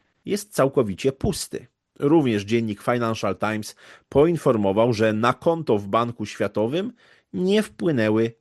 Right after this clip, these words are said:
żadne darowizny. Składki natomiast, jeżeli chodzi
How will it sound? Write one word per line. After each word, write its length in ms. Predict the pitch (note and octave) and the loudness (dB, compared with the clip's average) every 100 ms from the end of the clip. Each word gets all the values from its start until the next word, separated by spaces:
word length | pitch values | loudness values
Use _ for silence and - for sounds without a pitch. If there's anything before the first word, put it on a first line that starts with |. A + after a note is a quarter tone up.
| - | -10
żadne 760 | F#2+ G2+ G#2+ G2 G2+ G#2 G2+ _ _ | -4 0 0 0 -4 -4 -6 _ _
darowizny. 800 | F#2 A#2 A#2+ A#2+ G#2+ G2+ D#2 D2+ - - - | -2 2 4 4 2 -2 -4 -12 -14 -18 -12
Składki 540 | - F#3 B3+ - B2+ | 2 4 4 4 4
natomiast, 420 | G2+ G2 F2+ F2 | 4 4 0 -2
jeżeli 260 | F#2 F#2+ G#2 | -2 0 0
chodzi 220 | G#2+ G2+ | 2 0